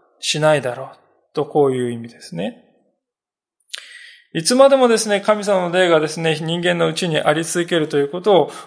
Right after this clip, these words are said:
忍耐し続ける。まあ、耐え忍び続ける。え、それはですね、永久にはないという、そういう神様の宣言です。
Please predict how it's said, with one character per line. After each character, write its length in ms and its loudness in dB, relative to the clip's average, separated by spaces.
忍 200 -4
耐 200 4
し 120 -6
続 140 -6
け 160 -12
る。 220 -18
ま 160 -4
あ、 60 -10
耐 220 0
え 40 0
忍 240 -4
び 120 -8
続 280 -10
け 120 -4
る。 220 -6
え、 100 -4
そ 180 -2
れ 60 4
は 100 6
で 60 -4
す 120 -8
ね、 480 -2
永 180 0
久 180 -2
に 120 -2
は 140 2
な 220 -6
い 120 -16
と 140 -2
い 100 -4
う、 320 -14
そ 200 2
う 20 4
い 60 2
う 40 -4
神 220 -2
様 160 -8
の 80 -10
宣 300 -4
言 180 -4
で 80 -14
す。 240 -18